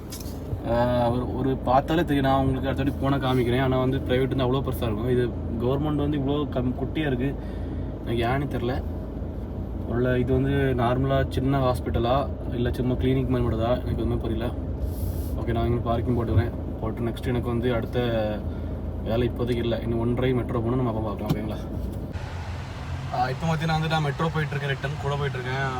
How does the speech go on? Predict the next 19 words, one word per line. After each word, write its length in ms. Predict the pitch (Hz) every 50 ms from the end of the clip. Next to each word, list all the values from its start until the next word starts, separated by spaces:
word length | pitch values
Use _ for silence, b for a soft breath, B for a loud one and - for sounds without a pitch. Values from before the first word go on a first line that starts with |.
| 123
முன்னாடி 240 | 123 123 127 131 131 131
வந்து 160 | - 135 143 147 151 151 143 139 135
ஒன்றரைக்கு 360 | 135 - 143 151 160 156 151
வர 80 | 143 139 147
சொன்னாங்க, 280 | 139 135 131 127 135 139 - - - -
ஆனா 140 | - 135 135 135 139
வந்து 180 | 139 143 151 156 156 156 151 151 147 143 139 135 135 131
லேட் 240 | 143 143 147 147 151
ஆகும், 260 | 143 139 139 147 147 143 139
நீ 60 | 139 135 135
வந்து 160 | 135 - 151 151 143 135
கொஞ்சம் 180 | 135 135 - 131
லேட் 160 | 131 131 139 135
ஆகும்ட்டா 340 | 131 131 - - - 117 120 - - -
பொண்ணு. 200 | - - - 104 101 - - - - - - - 131 - 135 - - - - -
இப்போ 160 | - 127 131 131 -
டைம் 120 | 135 131 135
பார்த்தீங்கன்னா 280 | 135 135 139 139 139
வந்து 140 | 139 143 151